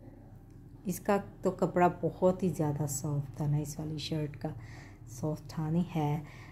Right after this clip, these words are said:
और ये इसका प्रिंट है नीचे दामन का, अब मैं आपको इसकी बैक और स्लीव्स दिखाती हूँ। और ये देखें,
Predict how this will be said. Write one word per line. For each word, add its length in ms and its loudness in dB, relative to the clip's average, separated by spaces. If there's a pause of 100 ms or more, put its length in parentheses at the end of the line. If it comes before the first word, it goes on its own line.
(140)
और 60 2
ये 220 10
इसका 240 4
प्रिंट 400 2
है 340 2
नीचे 300 4
दामन 360 4
का, 220 2 (1300)
अब 80 2
मैं 160 4
आपको 260 0
इसकी 240 0 (100)
बैक 320 2
और 80 6
स्लीव्स 360 0
दिखाती 560 2
हूँ। 140 4 (600)
और 360 6 (1400)
ये 200 10
देखें, 380 0